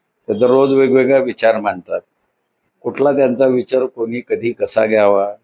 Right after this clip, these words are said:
हे कार्यकर्ते ठरवतील. राजसाहेबाबद्दल मी काय बोलू? दुपारी बाराला सुरू होणारी गाडी संध्याकाळी कधी बंद होते तर कळत पण नाही आम्हाला. त्यामुळे राजसाहेबाबद्दल, अ, मी बोलू शकत नाही, मोठे लोक आहे, फार मोठे लोक.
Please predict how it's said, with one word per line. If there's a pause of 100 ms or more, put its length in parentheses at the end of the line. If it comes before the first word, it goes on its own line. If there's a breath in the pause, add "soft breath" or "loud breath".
(140)
हे
कार्यकर्ते
ठरवतील. (920)
राजसाहेबाबद्दल
मी
काय
बोलू?
दुपारी
बाराला
सुरू
होणारी
गाडी
संध्याकाळी (100)
कधी
बंद
होते
तर
कळत (140)
पण
नाही
आम्हाला. (1200)
त्यामुळे
राजसाहेबाबद्दल,
अ, (280)
मी
बोलू
शकत
नाही,
मोठे
लोक
आहे, (120)
फार
मोठे
लोक.